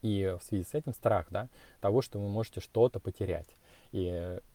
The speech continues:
дальше, это зависимость от телефона. То есть если в вашей руке телефон находится постоянно, э, и, м, если вы, например, там случайно где-то оставили телефон,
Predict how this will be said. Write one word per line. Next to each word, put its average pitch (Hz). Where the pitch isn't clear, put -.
дальше, 113
это 117
зависимость 110
от 120
телефона. 98
То -
есть -
если 113
в -
вашей 107
руке 98
телефон 107
находится 98
постоянно, 117
э, 98
и, 104
м, 92
если 107
вы, 95
например, 95
там 90
случайно 98
где-то 95
оставили 92
телефон, 90